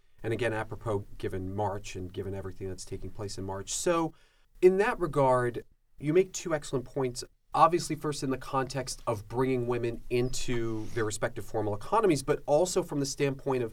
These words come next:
time efficiency and the agency that comes with them getting more access and more control of their time. I'm curious if you wanted to discuss a little further, just again, that specific issue of digital payments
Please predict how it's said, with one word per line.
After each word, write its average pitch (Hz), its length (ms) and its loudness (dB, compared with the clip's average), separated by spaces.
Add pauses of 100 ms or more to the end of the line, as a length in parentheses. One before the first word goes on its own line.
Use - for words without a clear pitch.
(160)
time 185 320 8
efficiency 98 720 -4
and 131 320 4
the 131 220 -2
agency 143 640 0
that 117 180 0
comes 117 240 -4
with 120 120 -6
them 113 180 0
getting 110 340 0 (140)
more 104 240 0
access 110 340 -2
and 101 80 -6
more 98 100 -4
control 95 300 -8
of 92 80 -8
their 95 100 -10
time. - 280 -10 (480)
I'm - 100 -2
curious 330 640 0
if 143 160 -4
you 156 100 -2
wanted 156 360 -2
to - 80 -10
discuss 139 420 -4
a 131 40 -6
little 131 140 0
further, 123 760 0 (480)
just 143 300 -4
again, 139 280 2
that 127 160 0
specific 165 640 -4
issue 127 380 0
of 110 180 -2 (540)
digital 143 340 4
payments 131 680 2